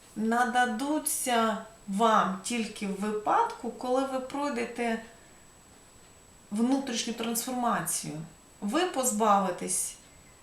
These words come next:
спілкування з тими, які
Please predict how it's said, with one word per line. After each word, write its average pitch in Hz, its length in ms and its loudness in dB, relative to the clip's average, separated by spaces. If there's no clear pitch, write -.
спілкування 226 1040 2
з - 120 6
тими, 214 440 -2
які 196 560 -2